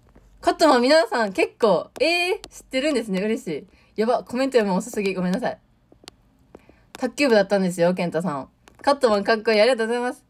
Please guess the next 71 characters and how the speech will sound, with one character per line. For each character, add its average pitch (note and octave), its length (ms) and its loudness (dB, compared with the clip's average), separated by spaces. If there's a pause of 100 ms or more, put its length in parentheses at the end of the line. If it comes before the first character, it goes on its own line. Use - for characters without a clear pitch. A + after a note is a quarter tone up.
(580)
す - 120 -4
ご D4+ 120 6
い C4+ 60 2
と G3+ 80 0
こ G3+ 80 -4
ろ G3 100 2
の F#3 60 -2
球 F#3 160 -2
拾 G3+ 160 0
い - 20 0
よ E3+ 80 0
ね。 D3+ 120 -8
そ C4+ 100 -4
う C4 40 2
な G#3 80 2
ん - 20 0
で F#3 60 0
す。 - 100 -12
結 D#4+ 240 -4
構 F3+ 160 0
ね、 D3+ 260 -8 (320)
あ F3+ 140 -6
の、 E3 160 -8
大 G#3+ 240 0
と C4+ 100 4
も G#3 120 -4
距 A3+ 120 -2
離 G3 120 0
空 F3+ 120 0
い G3 80 -2
た E3 100 -4
り D#3 120 -4
し - 60 -18
て D3 120 -12
ね、 C3 280 -10
割 C4+ 220 -2
と D4+ 80 -2
楽 C#4+ 140 -2
し - 60 -8
い - 20 -2
ん - 20 -2
で E3+ 80 -2
す F3+ 80 -10
よ。 - 140 -12 (340)
一 F#3+ 60 -4
緒 F#3 80 0
に G#3 100 2
ご A#3 80 4
飯 G3 140 2
行 F3+ 100 0
き G3 60 -4
ま F#3 140 0
し F#3+ 80 -2
ょ D#3+ 60 2
う。 - 40 -2
え、 B3+ 80 6
行 C#4+ 100 -2
き E4 80 -2
ま D#4 140 4
し D4+ 80 0
ょ B3+ 200 2
う。 - 40 -20 (1400)
唐 A3+ 80 -2
揚 B3+ 80 4
げ D#4 80 0
食 C4+ 100 0
べ G3+ 80 0
た F3+ 100 -2
い E3+ 40 0
で D#3+ 80 -4
す。 C#3+ 200 -12